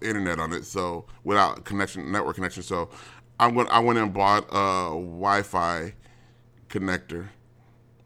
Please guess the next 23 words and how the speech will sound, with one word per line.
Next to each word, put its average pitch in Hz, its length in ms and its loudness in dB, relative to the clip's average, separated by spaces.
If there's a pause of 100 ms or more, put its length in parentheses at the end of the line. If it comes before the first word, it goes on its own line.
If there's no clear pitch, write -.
(160)
for 90 640 0
twenty-five 98 500 0
bucks, - 420 -8 (300)
which 139 400 4
is 143 360 0 (260)
dumb 156 480 8 (260)
because 143 800 6 (320)
a 143 80 2
goddamn 156 580 6
Raspberry 170 500 8
Pi 190 480 10 (160)
costs 131 320 8
twenty-five 127 460 10
bucks, 98 460 0 (880)
and 165 120 10
it 170 120 8
comes 190 240 12
with 185 100 10
Wi-Fi. 170 540 10 (360)
I 160 140 12
did 226 140 10
not 214 180 10
need 220 600 4